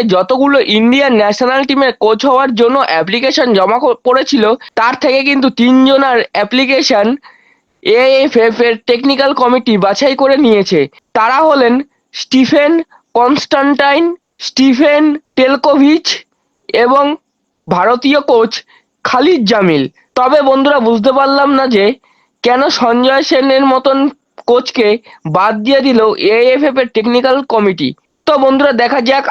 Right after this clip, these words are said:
আগামীতে এআইএফএফ এর টেকনিক্যাল কমিটি এই তিনজন কোচের মধ্যে কোন কোচের নাম ঘোষণা করে।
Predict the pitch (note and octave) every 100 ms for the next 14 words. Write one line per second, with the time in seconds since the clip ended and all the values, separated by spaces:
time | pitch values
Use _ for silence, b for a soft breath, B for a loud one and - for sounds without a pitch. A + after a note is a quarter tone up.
0 | G#3 G#3 B3 C4+ B3+ C#4 C4+ G#3+ _ _
1 | _ _ G#3 A#3 C4 C4+ C4 C#4 C4 A#3+
2 | G#3+ B3+ C4 B3+ B3+ A#3+ A3 G#3 B3 C#4
3 | C4+ C4 C4 C#4 C4+ B3+ A#3+ C4 C4 B3+
4 | G#3 G3+ - - C4 C#4 C4 C4 - B3+
5 | A3+ G3 G#3+ - _ _ F3+ A3+ C4 D4+
6 | A#3+ G3 D3